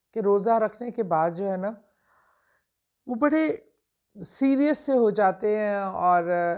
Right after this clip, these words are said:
ऐसे लगते हैं अपने रूटीन के काम भी छोड़ देते हैं और आराम बस कर रहे हैं कि हमारा रोज़ा है, हमारा रोज़ा है।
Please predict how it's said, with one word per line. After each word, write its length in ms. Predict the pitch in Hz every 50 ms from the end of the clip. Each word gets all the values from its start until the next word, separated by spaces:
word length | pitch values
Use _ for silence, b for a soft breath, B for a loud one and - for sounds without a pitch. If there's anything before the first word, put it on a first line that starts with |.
| - -
ऐसे 260 | - 196 - - 233
लगते 340 | 202 196 180 196 - 214 202
हैं 180 | 202 202 190
अपने 280 | 190 180 175 180 190 196
रूटीन 420 | 185 185 170 - 196 190 196 202 190
के 120 | 208 196 170
काम 340 | - 190 180 185 185 185
भी 100 | 180 196 175
छोड़ 260 | - - 185 180 165
देते 320 | 156 165 180 170 156 - 185
हैं 160 | 185 185 180 180
और 140 | 175 175 175
आराम 560 | - - 160 165 165 165 165 170 175 175 165 165
बस 340 | 165 165 165 160 - - _ -
कर 120 | - 156
रहे 120 | 156 175
हैं 100 | 180 180
कि 60 | 175 175
हमारा 280 | 160 156 156 160 170 165
रोज़ा 420 | 147 147 156 160 147 175 175 165
है, 80 | 156 156
हमारा 280 | 156 156 156 156 160 156
रोज़ा 340 | 147 147 151 139 143 165
है। 140 | 165 180 175